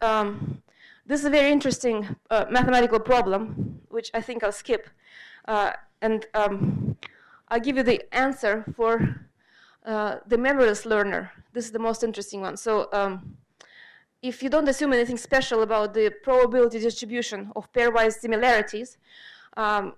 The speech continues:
then the number of sentences that need to be uttered is proportional to n log n, where n little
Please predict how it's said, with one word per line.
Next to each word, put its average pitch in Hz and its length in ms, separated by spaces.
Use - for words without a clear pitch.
then 247 280
the 254 120
number 294 300
of 247 160
sentences 240 720
that 226 220
need 262 200
to 240 80
be 226 160
uttered 214 400
is 240 120
proportional 240 500
to 226 240
n 277 240
log 247 180
n, 208 300
where 226 260
n 285 220
little 254 460